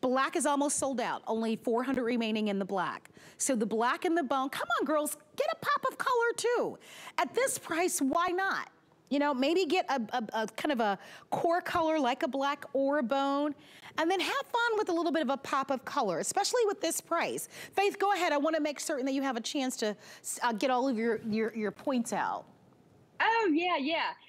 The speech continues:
Speaker 2: But I, I was just gonna agree with you. I love the nautical feel to this because it does look so summer.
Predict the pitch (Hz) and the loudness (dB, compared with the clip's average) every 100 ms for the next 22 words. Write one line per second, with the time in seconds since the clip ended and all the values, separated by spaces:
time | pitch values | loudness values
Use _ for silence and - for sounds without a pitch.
0 | - 302 294 302 349 262 277 294 - 277 | -2 0 2 0 -2 -2 -4 -6 -4 -2
1 | 247 254 262 262 247 208 - 240 269 269 | 0 0 0 -2 0 0 2 2 2 0
2 | 240 214 208 220 226 208 214 196 202 254 | 0 2 0 0 -4 -2 0 0 0 0
3 | 220 233 233 - - 220 220 233 208 190 | 2 2 0 -4 -4 -2 0 0 2 2
4 | 220 214 208 202 - - 226 214 208 - | 2 2 0 -4 -6 -2 0 0 -2 -2
5 | 196 185 180 | 0 0 -2